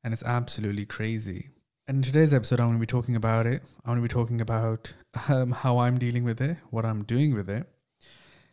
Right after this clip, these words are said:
and essentially why you should give a shit about it. Because it's my job to hopefully share some of the things that I have learned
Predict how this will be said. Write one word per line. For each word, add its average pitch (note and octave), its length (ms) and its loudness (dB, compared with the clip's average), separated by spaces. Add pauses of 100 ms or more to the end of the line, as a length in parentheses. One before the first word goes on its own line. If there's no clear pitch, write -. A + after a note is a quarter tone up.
(140)
and C3+ 80 0
essentially D#3+ 320 2
why B2+ 220 4
you B2+ 120 4
should B2 220 -4
give A#2+ 120 -2
a A#2+ 40 0
shit C3 180 -2
about D#3 280 -4
it. - 100 -14 (160)
Because A2 560 -4 (140)
it's B2+ 160 -8
my C3 240 6
job B2 240 2
to B2+ 80 0
hopefully A#2+ 420 0
share A#2+ 400 0
some A#2 220 -2
of A#2 100 -6
the A#2 140 -2
things A2 240 -6
that G#2+ 100 -4
I A2+ 80 -2
have A2+ 160 -4
learned A#2 460 0